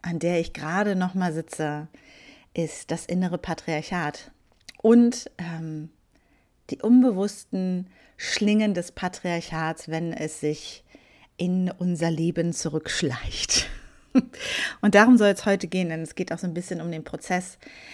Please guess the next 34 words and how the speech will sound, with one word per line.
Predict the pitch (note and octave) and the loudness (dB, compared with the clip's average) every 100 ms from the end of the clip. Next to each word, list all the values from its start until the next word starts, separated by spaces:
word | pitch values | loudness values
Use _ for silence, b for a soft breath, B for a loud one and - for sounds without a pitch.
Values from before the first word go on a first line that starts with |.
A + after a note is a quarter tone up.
| B _ | B _
durch | F3+ F#3 - | -2 -2 0
den | F3 F3+ | 0 0
ich | F3 | -4
in | F3+ | -4
der | E3+ D#3+ | -2 0
letzten | D#3+ - E3 | -2 -4 -8
Zeit | D3 D#3+ D#3 - | -6 -4 -4 -4
gegangen | D#3+ E3 F#3 A3+ A3 | -4 -2 2 2 2
bin | G#3 G3+ G3+ - | 2 -2 -4 -6
und, | F3 D#3+ F3 F3 F3 F3 - - - - _ | -8 -8 -6 -6 -6 -8 -10 -12 -12 -14 _
ähm, | F#3 F3 E3+ E3 E3 E3 _ | -6 -4 -4 -6 -8 -10 _
der | F#3+ | 0
mich | G3 G3 | 0 -2
auch | - | 0
immer | C4 | 2
noch | B3 D#3+ | 2 0
so | E3 | -6
ein | |
bisschen | D#3 F3 | -8 -8
begleitet. | E3 D3+ C#3+ D3+ - C#4 - _ _ _ _ _ _ _ _ _ - | -6 -4 -4 -4 -6 -8 -10 _ _ _ _ _ _ _ _ _ -10
Denn | E3+ E3+ F3+ F#3 B B B B B B B - | -4 -2 -2 -4 B B B B B B B -6
ich | F3+ - - | -4 -6 -6
bin | F#3 F3+ F3 E3+ - | -2 -2 -2 -4 -4
noch | F3+ F3+ - | -2 -2 2
weiterhin | F3 F#3 - G3+ G3+ | 6 6 4 0 0
am | D3 F3 | 0 0
Reflektieren | E3+ - G#3 F#3+ - F#3 F3 F3+ F3+ F3+ F3 F3 - | -2 -2 -4 -6 -6 -2 0 0 -2 -4 -6 -8 -10
und | D3 D3+ D3+ D#3 D3+ - | -8 -8 -6 -8 -10 -8
am | E3 E3 | -6 -4
Beobachten | - F#3+ F3+ F#3+ - - E3 D#3+ E3 D#3+ | 0 2 4 2 -2 -8 -8 -6 -8 -10
und, | - C#3+ D3+ D#3 D3+ D3+ C#3+ - | -10 -10 -8 -8 -6 -8 -10 -14
äh, | - D#3 C#3 - | -12 -10 -10 -8
am | E3 F3 | -6 -4
Aufmerksamsein, | D#3 D#3+ F3 D3+ D3+ - D3+ D#3 D3+ D3+ D3 D#3 | -4 -4 -4 -4 -4 -6 -4 -4 -4 -4 -6 -10